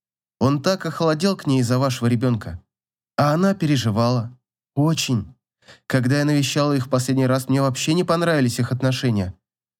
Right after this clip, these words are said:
Но мне не хотелось бередить душу своей девочки лишними расспросами. С Тимуром мы почти не виделись.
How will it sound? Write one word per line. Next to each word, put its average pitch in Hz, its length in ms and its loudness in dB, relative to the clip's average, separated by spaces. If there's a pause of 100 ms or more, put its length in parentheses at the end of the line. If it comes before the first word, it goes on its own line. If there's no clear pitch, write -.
(120)
Но 104 220 2
мне 139 240 2
не 165 100 2
хотелось 202 480 0
бередить 180 420 -2
душу 196 300 0
своей 160 220 0
девочки 151 500 0
лишними 127 360 2
расспросами. 104 720 -2 (580)
С - 140 -6
Тимуром 208 380 2
мы 175 120 0
почти 185 320 0
не 190 140 4
виделись. 143 520 0